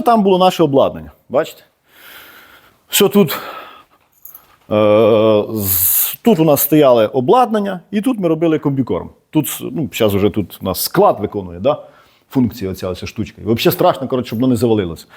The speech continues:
Ну, саме інтересне, коли ми тут рік проработали, почав сипатися потолок. Почав сипатися потолок, і ми вже поняли, що тут вже ми довго не зможемо проробити, бо, коротше, воно все може завалитися.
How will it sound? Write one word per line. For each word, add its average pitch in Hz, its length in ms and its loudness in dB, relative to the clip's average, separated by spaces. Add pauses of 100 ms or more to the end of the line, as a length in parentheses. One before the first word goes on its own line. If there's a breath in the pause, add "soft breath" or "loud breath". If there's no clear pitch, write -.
(160 loud breath)
Ну, 139 80 0
саме 214 200 2
інтересне, 196 440 0
коли 175 220 4
ми 156 100 2
тут - 180 -4
рік 180 200 2
проработали, 156 680 2 (340 soft breath)
почав 180 320 0
сипатися 175 520 -2
потолок. 151 520 2 (1000 soft breath)
Почав 196 300 4
сипатися 190 380 2
потолок, 190 360 0
і 185 40 0
ми 180 100 2
вже 175 120 2
поняли, 170 340 0
що 151 120 -6
тут 170 140 -4
вже 143 120 2
ми 151 100 2
довго 147 240 4
не 139 80 4
зможемо 139 320 2
проробити, 139 400 2
бо, 117 100 -4
коротше, 127 280 0
воно 123 100 -4
все 135 120 -6
може 117 200 -6
завалитися. 117 460 -4